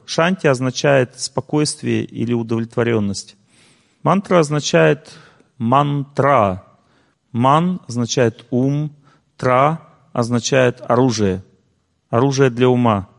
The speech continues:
то есть которое приводит человека к спокойствию. Переводится эта фраза: «Я желаю всем счастья».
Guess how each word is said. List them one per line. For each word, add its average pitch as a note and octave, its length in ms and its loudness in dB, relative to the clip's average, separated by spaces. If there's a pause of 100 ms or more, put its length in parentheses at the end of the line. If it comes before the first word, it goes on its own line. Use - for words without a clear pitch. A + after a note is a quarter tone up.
(400)
то - 100 -4
есть A#2 140 -2
которое C#3 360 2
приводит C#3+ 520 -2
человека B2+ 380 -2
к - 60 -14
спокойствию. G#2 800 -4 (760)
Переводится D#3+ 580 -2
эта C#3 240 0
фраза: B2 440 -2
«Я C3 200 0
желаю B2+ 400 0
всем A#2+ 300 -6
счастья». A2 520 -6